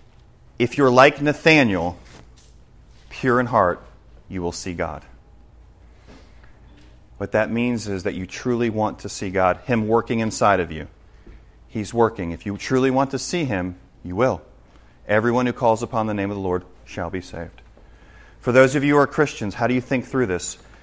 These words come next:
Are you t-, asking people to come and see? Are you following Jesus well right now? And are you remembering the fact that He's the ladder?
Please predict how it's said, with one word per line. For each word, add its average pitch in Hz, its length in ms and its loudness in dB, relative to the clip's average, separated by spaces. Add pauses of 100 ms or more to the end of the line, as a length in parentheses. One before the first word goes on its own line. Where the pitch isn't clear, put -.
(180)
Are 117 80 4
you 123 140 4
t-, - 140 -6
asking 139 360 4
people 131 300 -4
to 120 100 -10
come 135 260 -2
and 127 140 -2
see? 98 400 -2 (1300)
Are 117 60 0
you 120 120 2
following 151 800 4
Jesus 127 400 -2
well 117 240 4
right 95 180 0
now? 82 280 -8 (440)
And 117 120 0
are 120 80 8
you 117 140 4
remembering 127 420 2
the 110 80 -2
fact 95 480 2 (880)
that - 140 -8
He's 127 320 0
the 117 100 0
ladder? 87 340 0